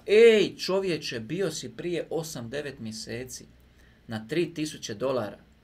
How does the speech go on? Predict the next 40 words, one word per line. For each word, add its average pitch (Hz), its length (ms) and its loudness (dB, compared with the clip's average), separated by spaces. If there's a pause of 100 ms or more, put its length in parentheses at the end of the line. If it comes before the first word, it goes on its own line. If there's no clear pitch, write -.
(440)
sada 147 360 -2
imaš 160 240 -2
dvadeset 123 560 -4
i 113 140 -18
pet, 139 320 -6 (560)
tebi 165 300 4
ne 156 220 2
radi 170 380 6
kliker, 180 440 0 (280)
tebi 196 260 2
ne 185 160 2
radi 190 400 4 (120)
u 156 120 -2
glavi 175 500 4
dio 180 320 2
mozga 185 380 0
koji 151 260 -4
treba 180 300 2
reći, 190 360 -2
ej, 202 180 4
legendo, 196 600 0 (720)
pusti 220 320 -6
što 233 300 0
kažu 196 400 4
oni, 180 200 -2
što - 240 2
ti 233 320 -4
kažeš.” 156 600 -2 (1040)
Što - 260 0
ti 285 260 -6
kažeš? 190 400 0
Je 175 120 0
li 165 100 -4
za 226 180 2
tebe 220 300 4
ovo 220 140 2
trenutak 180 480 -4
da 156 100 0
izađeš 175 480 0
možda? 123 280 -10